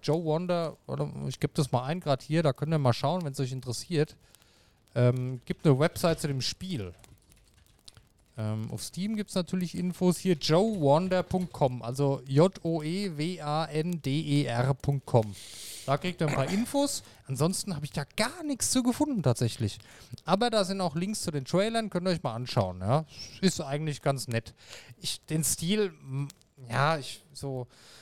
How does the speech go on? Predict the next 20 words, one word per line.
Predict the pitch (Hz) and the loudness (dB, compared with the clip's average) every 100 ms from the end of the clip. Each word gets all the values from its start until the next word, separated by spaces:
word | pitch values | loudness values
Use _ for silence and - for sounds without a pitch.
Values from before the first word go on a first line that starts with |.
| - - - _ _ | -20 -20 -20 _ _
realistische | - 131 139 165 - 185 | -2 0 0 -2 -2 -4
Sachen | 147 143 160 | -2 -2 -2
so | 160 | -4
verniedlicht | - 139 147 190 - 185 - | 0 0 0 -2 -2 -2 -2
finde | 175 185 | -4 -2
ich | 170 | -4
eigentlich | 127 160 151 | -4 -4 -2
nicht | 175 | -2
so | - 151 - | -2 0 6
cool. | 208 240 | 8 6
Da | 196 | 2
mag | 143 135 170 | -2 -2 -4
ich's | 165 - | -6 -6
lieber | 170 170 | -2 -2
dann | 156 | 0
doch | 143 170 - | 0 -2 0
mehr, | 147 143 151 151 143 - _ _ _ - - | 2 4 4 2 -2 -8 _ _ _ -20 -4
noch | 185 185 | -2 -2
mehr | 165 139 | -2 -2
comic-mäßig. | - 208 180 120 113 117 190 - | 0 -2 -4 -6 -6 -6 -6 -8